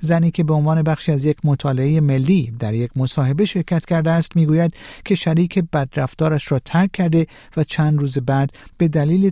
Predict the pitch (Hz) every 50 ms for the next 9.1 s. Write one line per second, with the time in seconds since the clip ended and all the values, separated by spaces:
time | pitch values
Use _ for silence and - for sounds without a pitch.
0 | - - - - 190 196 - - 190 156 - - - 156 143 139 135 135 143 160
1 | 160 - 196 170 - - 151 135 120 131 139 156 170 165 - - 151 127 120 110
2 | 107 117 120 120 113 113 - - - - - - - _ - 123 113 110 107 -
3 | 110 101 - - - 113 101 - - - - - - - _ - - - - 175
4 | 156 143 160 160 - - - - - _ - - - - - 180 190 185 180 180
5 | 175 - 190 175 170 156 151 - 180 165 175 165 143 131 139 131 127 135 135 135
6 | - - - 139 131 127 123 120 135 143 135 131 147 - 127 120 120 123 113 113
7 | - - - - 165 160 - - - 117 104 101 104 - - 147 135 135 131 131
8 | 131 131 123 120 143 156 151 - 165 151 147 143 143 156 160 165 160 170 165 170
9 | 180 175